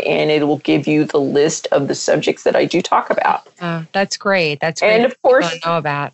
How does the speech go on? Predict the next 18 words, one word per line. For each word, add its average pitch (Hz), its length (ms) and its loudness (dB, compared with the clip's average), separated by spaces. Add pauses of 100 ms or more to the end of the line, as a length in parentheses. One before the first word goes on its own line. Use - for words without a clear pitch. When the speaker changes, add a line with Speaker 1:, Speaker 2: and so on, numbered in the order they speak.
(100)
Speaker 2:
Mm-hmm. 214 340 2
Speaker 1:
Yeah. 269 240 2
And 311 160 2
of 320 120 -2
course, 302 440 2
if 262 220 0
you 214 400 2
have 196 380 0
a 196 160 2
specific - 1000 -2
topic - 720 0
that 170 160 0
you 175 160 2
would 160 220 -2
like 151 500 2
me 151 480 -2
to, 151 480 0 (460)
um, 156 320 0